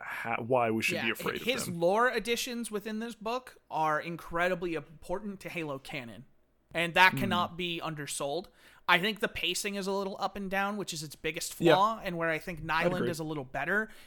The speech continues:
Speaker 2: is he just understands how long he needs to spend on something and then moves on, and Dietz just sometimes spends a little too much time on things that don't really need it,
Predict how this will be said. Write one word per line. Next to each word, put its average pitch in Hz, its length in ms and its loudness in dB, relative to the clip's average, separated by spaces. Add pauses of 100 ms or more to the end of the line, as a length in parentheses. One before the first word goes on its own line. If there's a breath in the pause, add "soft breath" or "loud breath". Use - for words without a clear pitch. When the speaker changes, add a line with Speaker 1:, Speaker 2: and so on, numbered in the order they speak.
Speaker 2:
is 175 560 -2
he 226 220 -4
just 233 180 -2
understands 220 640 -2 (140 soft breath)
how 190 180 2
long 202 260 2
he 190 100 -6
needs 190 240 -4
to - 60 -8
spend 175 300 -6
on 185 160 -2
something 196 460 -6
and 175 140 -6
then 151 140 -6
moves 139 280 -6
on, 185 300 -2 (320 loud breath)
and 165 320 -4
Dietz 185 260 -4
just 180 240 -4
sometimes 165 380 -2
spends 165 340 -6
a 196 80 2
little 202 300 4
too 214 180 -4
much 180 300 -4
time 175 420 -2
on 170 200 -4
things 170 320 -4
that 156 120 -4
don't 151 160 -4
really 135 240 -8
need 120 180 -12
it, - 120 -14